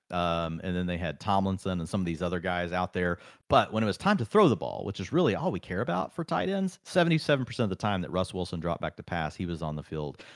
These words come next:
um, you know, running a route. And he ran all of the two-minute offense, which the Broncos, surprisingly, happened to need a lot more than we thought they would, you know, against the Seattle team in week one. So I think those are all positives. I think he probably,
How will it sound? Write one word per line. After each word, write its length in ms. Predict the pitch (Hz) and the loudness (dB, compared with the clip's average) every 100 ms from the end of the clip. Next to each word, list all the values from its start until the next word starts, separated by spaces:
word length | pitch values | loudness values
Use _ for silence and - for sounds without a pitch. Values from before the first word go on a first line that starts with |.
| - - | -12 -4
um, 320 | 82 78 80 | -2 0 -2
you 80 | 85 | -2
know, 60 | |
running 260 | 76 85 71 | 0 0 0
a 80 | 71 | -2
route. 320 | 76 53 - - - - | -2 -4 -10 -20 -20 0
And 160 | 104 107 | 2 4
he 120 | 101 | 4
ran 220 | 104 95 - | 2 2 6
all 200 | 127 127 | 8 10
of 80 | 101 | 8
the 60 | |
two-minute 360 | 101 113 92 78 | 4 2 2 2
offense, 520 | 82 - 67 92 - | 0 -2 -6 -8 -6
which 160 | 123 - | -8 -6
the 80 | 196 | -2
Broncos, 460 | 202 214 214 220 | -2 0 0 0
surprisingly, 840 | - - - 120 190 220 226 208 135 - - | -2 -6 4 6 6 2 2 2 0 -8 -6
happened 320 | 165 - 143 | -4 -2 -2
to 60 | 127 | 2
need 200 | 190 139 | 4 6
a 60 | |
lot 180 | 117 123 | 6 6
more 160 | 135 139 | 2 2
than 80 | |
we 80 | 147 | 4
thought 240 | 151 151 151 | 6 6 6
they 100 | 165 | 6
would, 280 | 147 143 - | 8 6 4
you 120 | 120 | 4
know, 120 | 110 | 4
against 220 | 120 117 | 6 2
the 60 | 110 | 0
Seattle 400 | - 117 117 120 | 2 4 6 4
team 260 | - 113 107 | 2 2 2
in 100 | 104 | 2
week 220 | 107 131 | 0 4
one. 320 | 135 120 107 | 6 6 6
So 180 | 123 113 - - - | 6 6 2 -18 4
I 120 | 139 | 6
think 220 | 160 233 | 6 6
those 200 | 175 156 | 8 10
are 140 | 131 117 | 10 10
all 160 | 104 | 8
positives. 560 | - 87 95 123 156 143 | 6 2 2 2 0 2
I 120 | 120 | 0
think 180 | 160 233 | 2 2
he 100 | 170 | 2
probably, 800 | - - 110 120 120 131 131 131 | 2 6 8 8 4 4 4 2